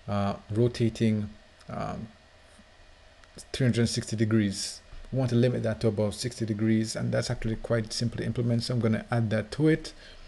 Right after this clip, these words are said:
so that we can have that function. But that's really all that there is to,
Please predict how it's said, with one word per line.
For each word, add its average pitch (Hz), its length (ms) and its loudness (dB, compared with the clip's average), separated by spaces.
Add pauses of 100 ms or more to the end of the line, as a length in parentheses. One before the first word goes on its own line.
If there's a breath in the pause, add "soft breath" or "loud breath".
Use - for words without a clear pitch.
(1200 loud breath)
so - 160 -2
that 120 100 6
we 117 120 4
can 117 80 4
have 110 160 6
that 104 160 2
function. 127 540 4 (1000)
But 120 360 8 (180 loud breath)
that's 151 220 2
really 185 180 12
all 135 260 8
that 123 140 6
there 123 180 10
is 120 160 6
to, 123 380 4